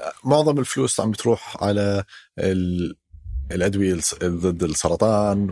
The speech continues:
وال-، يعني لسه، لسه مع إنه في انفجار كبير في ع-، كمية الفلوس اللي عم تدخل في مجال،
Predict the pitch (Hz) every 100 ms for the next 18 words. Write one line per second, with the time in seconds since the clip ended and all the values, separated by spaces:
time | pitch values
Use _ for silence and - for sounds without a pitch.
0 | - 82 78 76 65 - - - 60 53
1 | - 101 120 175 - 113 131 - 110 107
2 | 131 151 131 135 117 110 - 110 117 107
3 | - 110 110 - 95 82 - - - -
4 | - - - - - 98 104 117 104 90
5 | - 101 - 80 90 90 - 85 87 85
6 | 87 87 87